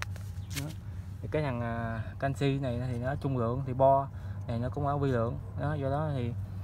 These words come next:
N P K thì này là đa lượng, thì mình xịt ba thằng này nó là đa lượng, trung lượng, vi lượng đều có hết. Mình bổ sung vô cho cái bông với trái mít thì nó rất là tốt anh chị. Đây là dòng, những cái dòng hữu cơ. Đó, mình bổ sung vô thì rất là tốt.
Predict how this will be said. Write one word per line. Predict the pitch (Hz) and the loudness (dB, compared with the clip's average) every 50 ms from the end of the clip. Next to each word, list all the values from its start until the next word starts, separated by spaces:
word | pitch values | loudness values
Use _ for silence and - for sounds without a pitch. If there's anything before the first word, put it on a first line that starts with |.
| - - - - - 131 | -4 -6 -4 -4 -2 0
N | |
P | 123 117 117 131 - | 0 2 2 2 4
K | - 143 143 143 143 135 - - - - - - | 6 6 8 6 6 2 -2 -6 -6 -6 -6 -4
thì | - 123 120 | -4 -4 -2
này | 123 117 | -2 -2
là | 120 117 117 117 120 120 123 | -2 -2 -2 -2 -2 0 2
đa | 135 139 139 | 4 4 6
lượng, | 117 110 117 131 147 - - | 4 4 2 0 -2 -4 -4
thì | 123 123 120 113 - - - - - - - - | -2 -2 -2 -2 -4 -6 -6 -6 -6 -6 -4 -4
mình | 120 | 0
xịt | - - - 135 | 0 0 2 6
ba | 147 143 147 147 143 | 6 8 8 8 6
thằng | 131 120 | 4 2
này | 113 117 | 2 2
nó | 120 127 139 147 | 2 2 2 2
là | 143 135 123 120 120 120 120 120 123 - - - - - - - - - | 2 2 2 2 0 0 -2 -2 -2 -2 -4 -4 -4 -4 -4 -4 -2 2
đa | - 143 143 139 | 4 4 6 6
lượng, | 127 120 120 131 135 | 4 4 2 2 2
trung | - 151 147 135 | 2 2 2 2
lượng, | 123 120 123 139 | 4 2 4 4
vi | 143 147 | 4 4
lượng | 135 123 123 135 143 | 4 4 2 2 2
đều | 131 120 113 | 0 0 2
có | - 147 160 | 4 4 6
hết. | 180 185 202 - - - - | 6 4 4 2 0 -4 -4
Mình | 123 120 | -2 0
bổ | 120 127 151 - | 0 0 0 0
sung | - 151 151 143 | 0 0 2 2
vô | 139 139 | 0 0
cho | 135 135 131 131 | 2 0 0 2
cái | 143 147 156 160 160 - - - - - - | 0 0 0 0 -2 -4 -4 -6 -6 -4 2
bông | - 135 143 143 139 | 4 4 4 4 2
với | 143 | 0
trái | 147 170 165 170 | 0 2 4 4
mít | 190 196 - - - | 4 2 2 0 -2
thì | - 113 117 120 | 0 0 0 0
nó | 131 139 147 156 151 | 0 0 0 0 0
rất | 160 - - 110 | 0 0 0 0
là | 110 | 2
tốt | 139 156 175 175 | 4 4 4 4
anh | 160 139 | 2 0
chị. | 120 120 131 - - | 0 0 0 -2 -2
Đây | 143 135 | -2 0
là | 127 123 | 0 0
dòng, | 117 117 117 113 113 117 120 120 | 2 2 2 2 2 0 0 0
những | 123 135 | 0 0
cái | 156 151 | 2 2
dòng | 131 107 110 | 2 2 2
hữu | 127 143 | 0 2
cơ. | 143 143 139 135 131 131 - - - - - - - - - - - | 4 6 6 6 6 2 -2 -6 -8 -8 -6 -6 -6 -4 -4 -2 -2
Đó, | 135 139 147 156 - | 0 0 0 0 0
mình | - 113 | 0 0
bổ | 123 127 - | 0 0 0
sung | - 139 135 127 | 0 0 0 0
vô | 131 131 123 | 0 0 0
thì | 123 123 117 117 | 0 -2 -2 -2
rất | 117 117 131 143 - | -2 -2 -2 -2 -2
là | 123 110 | -2 0
tốt. | 131 139 160 - | 0 0 0 0